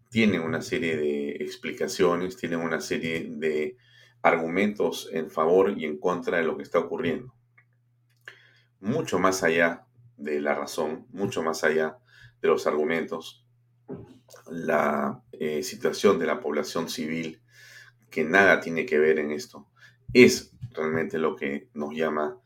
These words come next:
muchísimo, eh, en el dolor y la pena, ¿no? Nuestra solidaridad, por supuesto,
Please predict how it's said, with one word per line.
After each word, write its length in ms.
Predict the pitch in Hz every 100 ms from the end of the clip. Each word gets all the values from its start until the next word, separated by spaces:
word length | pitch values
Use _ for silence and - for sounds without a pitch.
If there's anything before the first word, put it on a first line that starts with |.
| - - -
muchísimo, 800 | 82 82 107 - 73 69 67 - _ -
eh, 360 | 73 71 71 76
en 120 | 76
el 100 | 73
dolor 480 | 73 82 82 - - -
y 240 | 76 71
la 160 | 71 71
pena, 220 | 78 71
¿no? 120 | 76 82
Nuestra 260 | 90 95
solidaridad, 760 | 85 95 87 87 85 80 82 -
por 120 | 78
supuesto, 580 | - - 78 - 73